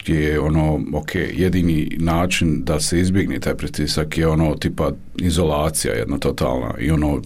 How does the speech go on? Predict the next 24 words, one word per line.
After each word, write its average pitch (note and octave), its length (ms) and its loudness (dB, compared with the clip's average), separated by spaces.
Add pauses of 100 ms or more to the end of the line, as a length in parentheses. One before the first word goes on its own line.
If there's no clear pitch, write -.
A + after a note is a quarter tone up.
(100)
život D#2 420 0
na D#2 140 2
nekom D#2+ 360 0
internetu, C#2 480 -2 (160)
u C#2 140 0
ne-, - 180 2 (140)
u D#2+ 60 0
nekom D#2+ 300 2
studiju - 460 0
i G#1+ 40 -2
to, - 260 -2 (480)
što - 260 0
i E2+ 80 0
jesam E2 360 0
radio. A1 400 -4 (300)
Nisam, E2+ 440 2 (120)
ono, C#2 380 0
puno D#2+ 260 2
se - 160 0
izlagao D2+ 440 2
toj D2+ 220 0
sredini, E2 540 2 (140)
čisto - 340 -2
da D#2+ 260 2